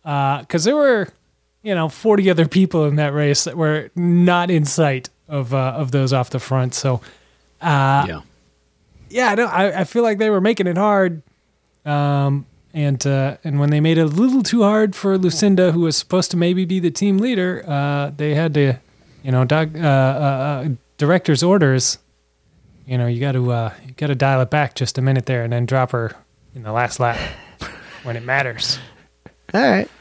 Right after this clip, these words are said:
Speaker 3: Well, hey, it works for me. Sorry, Matt. I'm, I'm back with Spencer now on this one. All right. "Hey, Tim, Matt, and Spencer. This comes to us from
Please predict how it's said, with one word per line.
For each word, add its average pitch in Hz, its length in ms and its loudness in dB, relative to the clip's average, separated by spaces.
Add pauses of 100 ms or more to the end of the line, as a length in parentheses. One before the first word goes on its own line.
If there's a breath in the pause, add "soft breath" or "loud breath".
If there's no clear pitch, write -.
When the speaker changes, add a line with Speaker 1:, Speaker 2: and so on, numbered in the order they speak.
Speaker 3:
Well, 294 220 -6 (440)
hey, 262 200 -2 (100)
it 131 80 -2
works 196 220 2
for 196 80 0
me. 175 240 4 (720)
Sorry, 170 220 2
Matt. 131 320 2 (680)
I'm, 143 80 4
I'm 143 120 4
back 147 200 0
with 135 100 2
Spencer 123 400 2
now 92 200 2
on 87 100 0
this 90 180 -2
one. 82 140 -4 (720 loud breath)
All 143 40 2
right. 156 200 4
"Hey, 190 160 4
Tim, 175 520 2
Matt, 131 180 4
and 127 100 -2
Spencer. 131 360 0
This 143 140 2
comes 117 220 0
to 107 100 2
us 98 100 0
from 95 460 0